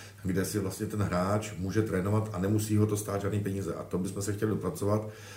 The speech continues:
aby ty naši hráči, kteří budou hrát, nebyli finančně zatěžováni tím vhozo-, vha-, v tím vhazováním těch mincí do těch, eh, do těch aut-, do těch automatů,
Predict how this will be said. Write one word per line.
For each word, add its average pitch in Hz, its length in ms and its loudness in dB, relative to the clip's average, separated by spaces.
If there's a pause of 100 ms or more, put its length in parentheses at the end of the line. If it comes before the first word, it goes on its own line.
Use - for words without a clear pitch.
(120)
aby 101 320 4
ty 107 200 4
naši 95 260 0
hráči, 82 540 0
kteří 107 140 -6
budou 101 220 2
hrát, 82 440 -2 (300)
nebyli 113 320 6
finančně 113 380 2
zatěžováni 104 920 2 (480)
tím 117 360 6
vhozo-, 98 520 4
vha-, 101 340 4
v - 140 -10
tím 95 200 0
vhazováním 113 1040 2
těch 110 220 -2
mincí 95 480 2
do 95 100 2
těch, 98 300 -2
eh, 90 320 2
do 90 60 -2
těch 87 200 -6
aut-, 82 420 -4
do 82 80 -2
těch 85 200 -6
automatů, 95 520 -2